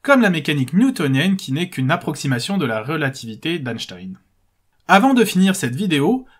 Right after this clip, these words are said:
j'en profite pour pointer une illustration parfaite de la loi de futilité de Parkinson sur ma chaîne et sur ses commentaires. Si jamais vous parcourez mes vidéos,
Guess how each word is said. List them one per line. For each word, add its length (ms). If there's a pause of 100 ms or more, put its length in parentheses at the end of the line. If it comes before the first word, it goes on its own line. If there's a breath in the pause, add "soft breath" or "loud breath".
(140 loud breath)
j'en 240
profite 380
pour 160
pointer 440
une 200
illustration 600
parfaite 400
de 80
la 140
loi 160
de 120
futilité 580
de 120
Parkinson 640
sur 320
ma 120
chaîne 400
et 80
sur 200
ses 140
commentaires. 600 (540)
Si 220
jamais 240
vous 120
parcourez 420
mes 120
vidéos, 480